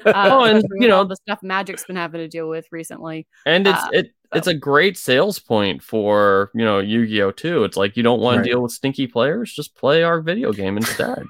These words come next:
Speaker 1: <laughs> Oh, jeez.
Speaker 3: I,
Speaker 2: Oh,
Speaker 3: it's, it's the truth. They, they,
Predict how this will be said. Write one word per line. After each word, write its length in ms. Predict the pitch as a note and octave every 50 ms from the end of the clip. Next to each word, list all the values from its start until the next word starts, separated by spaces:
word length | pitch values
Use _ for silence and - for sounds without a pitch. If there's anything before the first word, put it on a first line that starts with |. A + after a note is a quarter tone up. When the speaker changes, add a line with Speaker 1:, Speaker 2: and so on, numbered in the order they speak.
| - _ _
Speaker 1:
<laughs> 180 | _ _ -
Oh, 140 | A#3 G3+ E3+ - _ -
jeez. 1120 | - - - - - - - - - _ - G2 G2 - _ - - - - - - - _ _ _ _ - - -
Speaker 3:
I, 280 | A#3+ G#3+ A3 D4+ E4
Speaker 2:
Oh, 0 | D4+
Speaker 3:
it's, 440 | C4+ A#3+ A3+ B3 B3+ B3 - F3 - -
it's 220 | G#3+ A3 G#3 -
the 100 | - G#3+
truth. 400 | F3+ - - G3+ F#3 F3+ E3 -
They, 200 | - E3 D#3+ F3 E3+
they, 300 | D#3+ E3 F3 F#3 F3